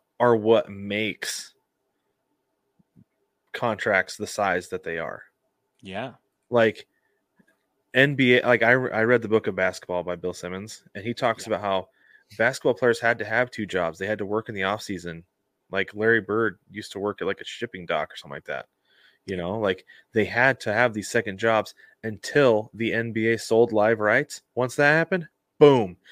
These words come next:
Speaker 1: It was so much money that these guys, basketball became their full-time job. It is the same thing with baseball. The
Speaker 2: Yeah.
Speaker 1: reason Shohei Ohtani, like, we talked about ticket sales and everything, right? But the reason a Dodger ticket is not so much more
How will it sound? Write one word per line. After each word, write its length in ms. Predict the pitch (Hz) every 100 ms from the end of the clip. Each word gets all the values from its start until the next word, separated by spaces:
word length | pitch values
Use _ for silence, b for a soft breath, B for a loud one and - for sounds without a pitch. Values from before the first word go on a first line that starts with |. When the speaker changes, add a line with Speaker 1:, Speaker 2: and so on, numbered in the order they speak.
| B -
Speaker 1:
It 120 | 180
was 180 | 147 -
so 220 | 160 147
much 260 | 143 -
money 320 | 139 135 143 143 B B
that 100 | 104
these 220 | 131 139
guys, 340 | 123 123 123 107
basketball 560 | 101 117 135 - 135
became 300 | 113 - 123
their 140 | 107 92
full-time 540 | - 117 - 107 104
job. 260 | 101 92 101
It 80 | 135
is 100 | 98
the 80 |
same 320 | 92 113 113 110
thing 160 | 117
with 160 | 110 101
baseball. 460 | 87 - 82 80 B B B -
The 120 | 110
Speaker 2:
Yeah. 140 | 104
Speaker 1:
reason 360 | 123 160 151 160
Shohei 520 | - 143 131 135 127
Ohtani, 420 | 127 117 101 95
like, 200 | 101 98
we 80 | 160
talked 280 | - 151 -
about 220 | 113 -
ticket 240 | 104 90
sales 260 | - 90 87
and 80 | 90
everything, 380 | 87 - 87 87
right? 280 | 92 98 - b b b b
But 120 | 117
the 100 | -
reason 500 | 117 143 143 123 104 - _ _ -
a 60 |
Dodger 360 | 104 107 123 120
ticket 320 | - 135 127
is 120 | 95
not 360 | 98 104 104 _
so 200 | - 117
much 320 | 113 110 -
more 440 | 98 110 139 151